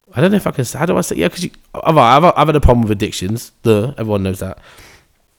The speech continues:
I've overcome addiction. I'm batting and I'm winning. I'm beating, I beat addiction every day, and I have done for the past three years.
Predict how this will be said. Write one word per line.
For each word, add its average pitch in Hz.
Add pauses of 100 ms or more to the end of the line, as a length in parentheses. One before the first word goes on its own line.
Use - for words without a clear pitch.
(280)
I've 107
overcome 107
addiction. 104
I'm 107 (120)
batting 107
and 101
I'm 95
winning. 104
I'm 98
beating, 110 (320)
I 101
beat 107
addiction 117
every 98
day, 120 (320)
and 110
I -
have 127
done 120
for 110
the 107
past 123
three 123
years. 113